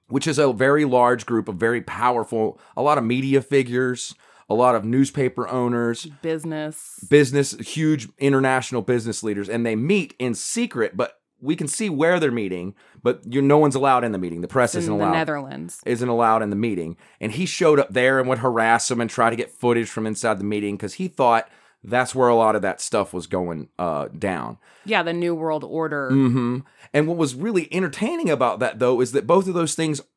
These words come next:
Speaker 1: are actually real things.
Speaker 2: They are.
Speaker 1: So in the case of the Bohemian Grove, he showed up somewhere and had something to film. Same thing in the case of the Bilderberger Group. He had video of them meeting. It was real. And
Speaker 2: Mm-hmm.
Speaker 1: I think that's when,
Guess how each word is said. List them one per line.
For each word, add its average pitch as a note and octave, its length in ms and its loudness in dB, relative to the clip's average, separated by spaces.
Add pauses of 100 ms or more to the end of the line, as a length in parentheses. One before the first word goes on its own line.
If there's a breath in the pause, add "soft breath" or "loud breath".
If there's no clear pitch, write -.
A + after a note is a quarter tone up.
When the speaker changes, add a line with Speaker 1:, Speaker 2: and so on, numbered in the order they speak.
(140)
Speaker 1:
are D3+ 320 6
actually B2 640 -2
real G#2 300 -2
things. - 520 -6
Speaker 2:
They C#4+ 160 -10
are. C4+ 180 -12 (120)
Speaker 1:
So D3 200 4
in C#3+ 60 4
the C#3 80 2
case D#3 240 -2
of D3+ 60 -8
the C3+ 80 -6
Bohemian C#3 420 2
Grove, D3 360 2
he C#3+ 200 -8
showed D3 320 4
up E3 140 2
somewhere B2+ 220 -2
and A#2 60 -2
had A#2 140 -4
something A2+ 240 -6
to G#2+ 80 -4
film. B2+ 460 -2 (160 soft breath)
Same F#3 240 0
thing F3+ 100 0
in D#3+ 80 -2
the C#3 80 -2
case C#3+ 240 -2
of C3+ 60 -2
the A#2+ 80 0
Bilderberger A2 580 4
Group. F#2 220 -6
He C#3+ 200 -6
had C#3 540 -2 (300)
video B2+ 500 4
of G#2+ 120 0
them B2+ 200 4
meeting. C3 320 0
It A2 140 -4
was G#2+ 120 -4
real. G2+ 460 -2 (420 soft breath)
And C3 240 0
Speaker 2:
Mm-hmm. - 80 0
Speaker 1:
I C#3+ 60 2
think F#3 400 -2
that's D3 380 -4
when, C#3+ 380 -2